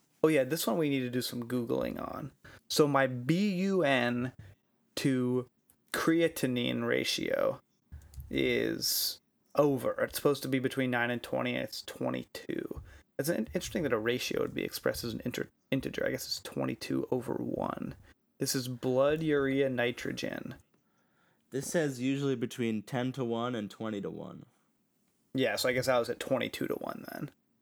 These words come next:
Speaker 1: What is the ratio? Occasionally, health practitioner will look at the ratio between, uh, to help determine what is causing his concentration to be higher than normal. The ratio, okay. Yeah, but what are these things?
Speaker 2: I have no idea.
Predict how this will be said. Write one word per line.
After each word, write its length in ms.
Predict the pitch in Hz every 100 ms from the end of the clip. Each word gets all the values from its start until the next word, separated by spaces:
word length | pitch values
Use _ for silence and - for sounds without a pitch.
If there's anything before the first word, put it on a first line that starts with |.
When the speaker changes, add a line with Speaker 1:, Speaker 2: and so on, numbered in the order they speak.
| _ _ _ _ _ _ _ _ _ _ _ -
Speaker 1:
What 360 | 220 196 254
is 160 | 196 185
the 80 | 175
ratio? 300 | 156 147 135
Occasionally, 360 | - 233 240
health 140 | 190 185
practitioner 280 | 175 180 190
will 80 | 160
look 120 | 156
at 40 |
the 60 | 151
ratio 280 | 143 156 147
between, 240 | 147 143 139
uh, 300 | 143 143 147
to 100 | 143
help 140 | 151
determine 380 | 156 147 151 151
what 120 | 139
is 80 | 151
causing 460 | - 143 135 143 135 _ _ _ - _ -
his 120 | 151
concentration 440 | 131 135 135 127
to 60 | 135
be 60 |
higher 180 | 127 127
than 100 | 143
normal. 200 | 185 185
The 100 | -
ratio, 560 | 135 143 - 147 143 - - -
okay. 340 | 165 170 165 - _ _ _ _ _ _ -
Yeah, 60 | 180
but 20 |
what 180 | 160 180
are 200 | 151 190
these 240 | 175 -
things? 500 | - - - - - - _ _ _ _ _ _ _ _ _ _ _ _ _ _ _ _ _ 101
Speaker 2:
I 120 | 101
have 120 | 95
no 220 | 95 98 98
idea. 360 | 90 90 92